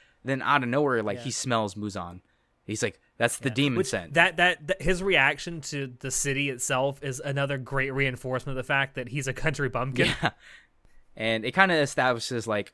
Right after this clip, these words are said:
Speaker 1: where they are in a timeline. Like, sure, they're,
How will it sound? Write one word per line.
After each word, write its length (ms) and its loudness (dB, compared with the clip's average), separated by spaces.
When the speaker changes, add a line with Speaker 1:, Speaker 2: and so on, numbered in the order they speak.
Speaker 1:
where 360 2
they 140 2
are 440 4
in 140 -6
a 60 -8
timeline. 540 0
Like, 200 -2
sure, 840 0
they're, 440 -4